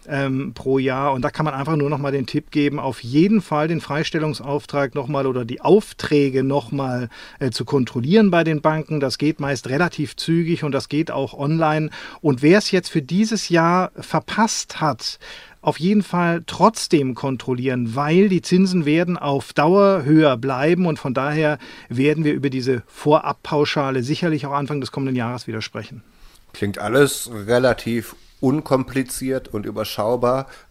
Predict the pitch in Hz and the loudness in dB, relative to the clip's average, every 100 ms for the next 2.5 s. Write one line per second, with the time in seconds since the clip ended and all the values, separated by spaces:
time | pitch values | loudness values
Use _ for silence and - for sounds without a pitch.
0 | - - 107 113 113 120 - 117 110 117 | -20 -14 -4 -2 -2 -4 -4 -4 -4 -6
1 | - 104 - 117 107 120 117 98 110 123 | -6 -4 -4 -6 -6 -4 -2 -2 -4 -4
2 | 123 - 123 120 - | -8 -6 -8 -8 -14